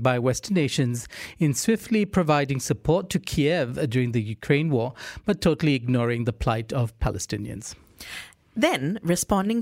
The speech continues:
Speaker 2: to a supplementary question about what the government is doing to ensure the safety of Malaysians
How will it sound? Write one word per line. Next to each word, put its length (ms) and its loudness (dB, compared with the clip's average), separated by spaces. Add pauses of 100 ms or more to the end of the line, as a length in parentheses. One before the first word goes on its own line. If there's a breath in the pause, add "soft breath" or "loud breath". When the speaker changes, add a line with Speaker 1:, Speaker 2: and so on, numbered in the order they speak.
Speaker 2:
to 160 0
a 160 0
supplementary 640 -2
question 400 -2
about 240 0
what 240 -2
the 80 -2
government 400 -2
is 100 -2
doing 380 -2
to 80 0
ensure 420 0
the 80 -2
safety 480 -2
of 140 -2
Malaysians 560 0